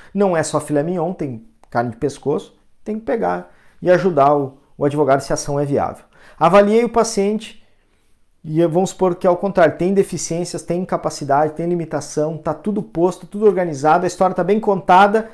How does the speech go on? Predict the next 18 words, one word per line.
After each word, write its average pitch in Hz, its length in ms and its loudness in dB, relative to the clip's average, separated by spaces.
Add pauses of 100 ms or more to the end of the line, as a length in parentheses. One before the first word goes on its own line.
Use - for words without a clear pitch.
(340)
monto 226 360 6
parecer 214 380 4
ad 202 140 4
hoc, 208 280 6 (720)
tá 180 100 -2
tudo 254 280 -2
certo, 220 500 4 (260)
mando 180 360 2
o - 20 -14
parecer 185 340 -2
de 165 80 -10
viabilidade 180 540 -2
dizendo, 139 320 -4
"Olha, - 320 -4
a - 80 -10
ação 127 300 -6
é 151 100 0
viável, 139 560 -2